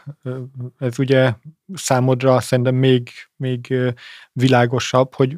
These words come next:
egy paradigmaváltás is zajlik most, akár az automatizálás technikában is, meg mindenhol körülöttünk, és, ö,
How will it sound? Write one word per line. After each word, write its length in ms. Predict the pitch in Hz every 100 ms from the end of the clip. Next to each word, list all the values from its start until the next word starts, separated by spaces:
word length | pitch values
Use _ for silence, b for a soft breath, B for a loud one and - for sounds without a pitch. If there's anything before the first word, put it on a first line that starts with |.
| _
egy 140 | - 123
paradigmaváltás 1000 | 151 147 117 120 117 120 120 117 120 -
is 100 | 113
zajlik 420 | 123 120 120 120
most, 360 | 123 117 -
akár 240 | 135 - 123
az 80 | 123
automatizálás 760 | 135 127 123 123 123 120 117
technikában 520 | - 104 127 123 120
is, 100 | 120
meg 120 | -
mindenhol 380 | 127 135 117 120
körülöttünk, 640 | - 127 123 120 - 139
és, 220 | 131 120
ö, 120 | -